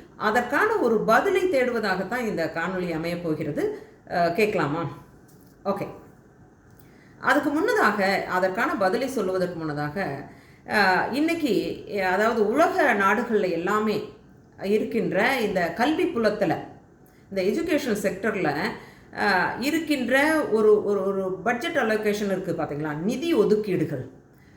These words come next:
அது, ஆ, அவங்க வந்து இந்த, இந்த, இந்த பாலிசி மேக்கர்ஸ்க்கு வந்து உண்மையிலேயே தெரிந்து செய்கிறார்களா,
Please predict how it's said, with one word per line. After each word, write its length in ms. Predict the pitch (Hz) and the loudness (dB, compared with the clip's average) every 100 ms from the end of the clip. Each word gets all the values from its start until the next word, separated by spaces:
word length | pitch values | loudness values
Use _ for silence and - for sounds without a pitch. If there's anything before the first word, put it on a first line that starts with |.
| - - - - | -20 -20 -20 -6
அது, 420 | 233 302 381 403 311 269 359 - - 202 | 0 2 4 2 2 2 0 -4 -6 -2
ஆ, 260 | 208 185 | 0 0
அவங்க 380 | 202 240 285 277 | 0 0 0 0
வந்து 480 | 262 349 403 339 233 | 0 0 0 0 -2
இந்த, 220 | 233 226 220 214 202 190 190 - | -2 0 2 2 2 2 -2 -4
இந்த, 360 | 202 196 185 | -2 2 2
இந்த 160 | 180 175 | 2 -2
பாலிசி 460 | 240 302 359 330 | 0 2 2 0
மேக்கர்ஸ்க்கு 480 | 247 226 220 220 220 | 0 0 0 -4 -4
வந்து 440 | 190 185 214 180 185 | -6 -4 -2 -2 -2
உண்மையிலேயே 640 | 254 339 320 359 370 370 | -4 -4 -4 -2 -2 0
தெரிந்து 440 | 262 294 339 349 | 0 2 0 0
செய்கிறார்களா, 840 | 269 226 208 180 165 156 151 170 | 0 2 2 2 0 -2 0 0